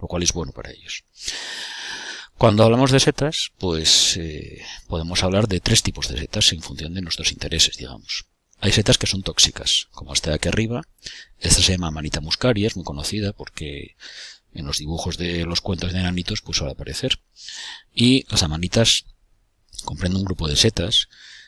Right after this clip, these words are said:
que incluye setas que son tóxicas, como esta de aquí. Esta no es mortal, o en algunos casos, bueno, podría llegar a serlo, pero en principio no lo es. Es tóxica grave, pero, bueno, no de las más graves que hay.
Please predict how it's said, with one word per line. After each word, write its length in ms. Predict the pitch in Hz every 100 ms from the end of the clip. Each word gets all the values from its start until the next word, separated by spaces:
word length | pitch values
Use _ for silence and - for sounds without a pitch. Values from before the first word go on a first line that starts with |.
| _ _ _
que 560 | - 85 80 78 73 73
incluye 760 | 87 87 - 101 107 113 113 - _ -
setas 460 | - - 113 92
que 100 | -
son 180 | 85 80
tóxicas, 440 | - - - - -
como 200 | 76 73
esta 180 | -
de 80 | 80
aquí. 240 | 78 117 113
Esta 180 | - 95
no 100 | 87
es 80 |
mortal, 440 | 92 85 117 104 123 _ _ _ _ _ _
o 120 | 85 - - _ - -
en 40 | -
algunos 340 | 69 78 90
casos, 360 | - - 87 -
bueno, 200 | 78 73 _
podría 240 | 76 73
llegar 220 | 80 78 80
a 40 |
serlo, 240 | 82 92
pero 140 | 92 71
en 60 |
principio 340 | 69 - 87 85
no 140 | 76
lo 120 | 71
es. 160 | 95 110
Es 120 | -
tóxica 400 | - 85 104 -
grave, 340 | 78 98 104 117
pero, 300 | 80 69 71 _ _ _ _ _ _
bueno, 160 | - - _ _ _
no 240 | 78 80
de 60 | 73
las 220 | 67 -
más 140 | 58
graves 260 | - 62 62
que 140 | -
hay. 60 | -